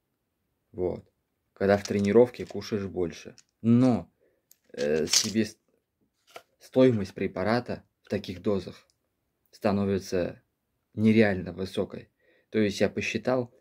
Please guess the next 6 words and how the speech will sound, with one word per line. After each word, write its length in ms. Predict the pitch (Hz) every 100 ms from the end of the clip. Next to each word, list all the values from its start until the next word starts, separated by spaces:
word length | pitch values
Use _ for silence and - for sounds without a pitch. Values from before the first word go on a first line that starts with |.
| -
минимум 540 | 110 117 117 101 92
нужно 280 | 98 95 98
потратить 600 | 90 90 101 113 - _ _ _ _ _ _ _ _ _ _
семьсот 480 | - 107 104 113 -
пятьдесят 320 | 101 110 104
рублей, 420 | 98 90 90 85